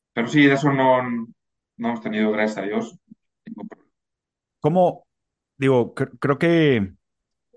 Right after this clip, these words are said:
Speaker 2: eh, me, me gustaría que nos platicaras un poquito, eh, igual avanzando con las etapas, eh,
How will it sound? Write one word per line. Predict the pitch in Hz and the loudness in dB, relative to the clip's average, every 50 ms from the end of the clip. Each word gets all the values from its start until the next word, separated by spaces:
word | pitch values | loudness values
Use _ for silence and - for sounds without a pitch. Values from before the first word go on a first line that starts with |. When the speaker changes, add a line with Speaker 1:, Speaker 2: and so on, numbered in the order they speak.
| _ | _
Speaker 2:
eh, | - 101 104 104 104 104 101 98 95 - _ | -8 -4 -2 -2 0 -2 -2 -4 -6 -8 _
me, | 104 110 110 107 110 - | -6 -4 -4 -4 -4 -4
me | 113 107 110 | -4 -2 -2
gustaría | 107 107 101 - - 117 113 123 120 | -2 -2 -4 -4 -4 -2 -2 -2 -2
que | - 143 | 0 0
nos | 127 117 110 - - _ _ _ _ | 0 0 0 -2 -6 _ _ _ _
platicaras | - 107 104 101 98 101 - 120 113 117 120 107 - | -4 -4 -4 -2 -4 -4 -2 0 0 0 0 0 -2
un | 127 123 117 | -4 -6 -4
poquito, | 120 113 - - 120 107 - - 110 110 110 110 - _ _ _ _ _ _ _ _ - | -6 -8 -8 -8 -10 -8 -4 -4 -4 -4 -4 -8 -14 _ _ _ _ _ _ _ _ -16
eh, | 90 90 90 90 87 85 | -12 -10 -8 -8 -10 -10
igual | - 98 98 104 110 110 110 | -10 -8 -4 -2 -2 -2 -2
avanzando | 104 98 101 98 87 92 104 110 110 107 | -2 -2 -4 -6 -6 -6 -6 -6 -6 -8
con | - - 101 95 | -8 -10 -10 -10
las | 92 90 | -10 -10
etapas, | 104 101 - 113 110 - - - - - _ _ _ _ _ _ _ _ _ _ _ _ _ _ | -12 -8 -6 -6 -4 -4 -4 -6 -6 -8 _ _ _ _ _ _ _ _ _ _ _ _ _ _
eh, | - 95 95 98 98 95 - - | -10 -8 -6 -6 -6 -6 -8 -12